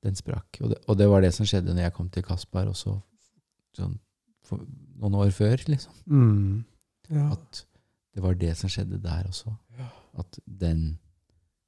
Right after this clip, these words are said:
Speaker 1: falske historien som jeg hadde trodd på, og som du hadde trodd på, den sprakk.
Speaker 2: Ja.
Speaker 1: Da, da står du jo der da, på kanten av stupet. Ja, men hva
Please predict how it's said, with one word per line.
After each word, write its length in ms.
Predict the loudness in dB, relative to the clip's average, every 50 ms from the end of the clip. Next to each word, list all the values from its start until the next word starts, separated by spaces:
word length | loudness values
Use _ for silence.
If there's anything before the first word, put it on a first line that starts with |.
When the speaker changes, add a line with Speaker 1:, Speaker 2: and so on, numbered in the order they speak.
| _ _ _ _ _ _ -2
Speaker 1:
falske 520 | 0 0 0 0 -2 -6 -8 -6 -4 -4
historien 540 | -4 -4 -4 -4 -4 -4 -2 -2 -2 -2 -2
som 280 | -2 -2 -2 -2 -2 -4 -4 -8 -12 _ _
jeg 540 | -4 -2 0 0 2 2 2 2 2 0 0
hadde 260 | 0 -2 -2 -2 -4
trodd 280 | -4 -4 -6 -6 -6 -8
på, 160 | -6 -4 -4 -4
og 180 | -4 -4 -6 -6
som 160 | -4 -4 -4 -2
du 100 | -2 -2
hadde 160 | -2 -2 -4
trodd 160 | -6 -8 -8
på, 140 | -8 -6 -4 -2
den 140 | -2 -2
sprakk. 420 | -4 -6 -8 -8 -8 -10 _ -20 -20 -20 _ _ _ _ _ -10
Speaker 2:
Ja. 220 | -6 -4 -4 -4 -6 -8 -14 -20 _ _ _ _ _ _ _ _ _ _ _ _ _ _ _ _ _ _ _ _ _ _ _ _ _ _ _
Speaker 1:
Da, 220 | _ -12 -8 -6 -6 -6 -6 -8 -10 -14 -20 _ _ _ _ _ _ _ _ _ _ _ _
da 260 | -12 -6 -2 0 0 0 0
står 300 | 0 0 0 0 0 2
du 100 | 2 2
jo 60 | 4
der 200 | 4 6 6 6
da, 100 | 4 4
på 140 | 2 0 -4
kanten 380 | -4 -2 -2 -4 -4 -4 -4 -4
av 80 | -4
stupet. 320 | -2 -4 -4 -4 -4 -4 -2
Ja, 80 | 0 2
men 120 | 2 2 2
hva 160 | 2 2